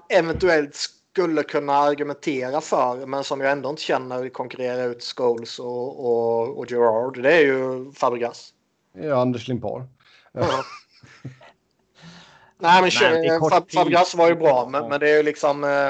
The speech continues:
Speaker 1: jag tycker inte han petar någon av dem.
Speaker 3: Paul Scholes är bättre än Fabregas om vi ska ha liksom
Speaker 1: Ja.
Speaker 3: så,
Speaker 2: Ja.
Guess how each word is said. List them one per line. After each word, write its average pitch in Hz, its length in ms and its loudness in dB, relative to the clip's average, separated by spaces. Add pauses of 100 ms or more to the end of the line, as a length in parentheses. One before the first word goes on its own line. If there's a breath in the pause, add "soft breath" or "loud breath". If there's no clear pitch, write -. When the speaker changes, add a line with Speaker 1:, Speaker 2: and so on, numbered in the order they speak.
(640)
Speaker 1:
jag 151 120 -8
tycker 139 160 -4
inte 127 120 -4
han 120 80 -4
petar 117 280 -4
någon 113 160 -8
av 113 100 -6
dem. 107 120 -6
Speaker 3:
Paul - 20 -12
Scholes 143 480 -8
är 131 40 -10
bättre 120 440 -10
än 107 140 -10
Fabregas 104 500 -10
om 101 140 -10
vi 95 100 -10
ska - 140 -14
ha 95 220 -8
liksom 95 280 -10
Speaker 1:
Ja. 120 200 -2 (580)
Speaker 3:
så, 98 420 -14
Speaker 2:
Ja. 104 180 -6